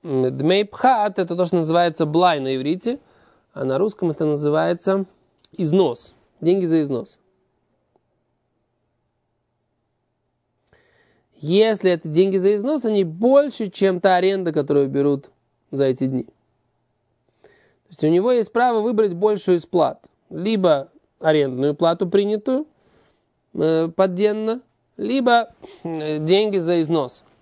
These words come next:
У него есть право выбрать, что он хочет взять.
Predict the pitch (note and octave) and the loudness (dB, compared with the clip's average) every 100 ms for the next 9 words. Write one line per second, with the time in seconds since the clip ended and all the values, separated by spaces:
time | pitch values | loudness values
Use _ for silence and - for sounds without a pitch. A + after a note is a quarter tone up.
0 | _ - - _ _ _ _ - E3 G#3 | _ -20 -20 _ _ _ _ -2 0 2
1 | G3+ F3 F3 E3 D#3 D3+ C#3 B2 - D3 | 0 2 2 4 0 0 -2 -4 0 2
2 | C#3+ C#3+ C3 A#2+ A#2+ - - | 2 0 -2 -2 -4 -6 -12